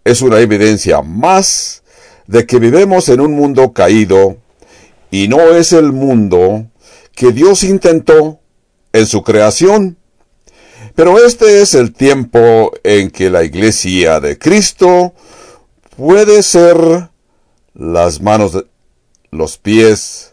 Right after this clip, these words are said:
la boca y el corazón de nuestro Salvador. En este mensaje, nuestro pastor Skip A. Zink nos enseña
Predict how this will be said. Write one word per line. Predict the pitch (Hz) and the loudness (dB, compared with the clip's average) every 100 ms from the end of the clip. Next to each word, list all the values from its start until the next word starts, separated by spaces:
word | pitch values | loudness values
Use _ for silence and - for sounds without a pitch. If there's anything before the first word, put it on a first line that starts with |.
| _ | _
la | - 87 | -12 -4
boca | 104 107 - 92 87 - _ | -2 -2 -2 -4 -6 -16 _
y | 117 117 113 104 _ _ | -2 0 0 -4 _ _
el | 113 110 - | 0 0 0
corazón | 95 82 80 147 156 151 151 _ _ _ _ _ | -2 -2 0 2 2 0 -12 _ _ _ _ _
de | 95 | -4
nuestro | 95 104 107 107 104 98 107 _ | 0 0 0 -2 -2 -2 -8 _
Salvador. | - 82 78 76 73 85 98 98 90 - _ _ _ _ _ _ _ _ _ _ _ _ - - _ _ _ _ _ _ _ | -12 -8 -6 -4 -2 2 2 0 -4 -14 _ _ _ _ _ _ _ _ _ _ _ _ -20 -20 _ _ _ _ _ _ _
En | - 170 | -4 -2
este | 240 233 | 0 0
mensaje, | 202 165 143 127 117 110 107 107 98 - | 0 0 0 0 0 0 2 0 -4 -12
nuestro | 85 95 95 101 | -6 -2 -2 -2
pastor | - 90 - 147 139 117 - 90 | -2 -4 0 2 2 -2 -8 -6
Skip | 95 - 127 - - | -6 -2 -2 -2 -2
A. | 113 | 0
Zink | 113 98 82 80 135 120 123 120 _ _ _ _ _ _ | 0 -2 -8 -4 -2 -2 -6 -12 _ _ _ _ _ _
nos | - 120 | -6 -2
enseña | 123 120 220 233 208 196 196 196 | -2 0 2 2 2 0 -2 -8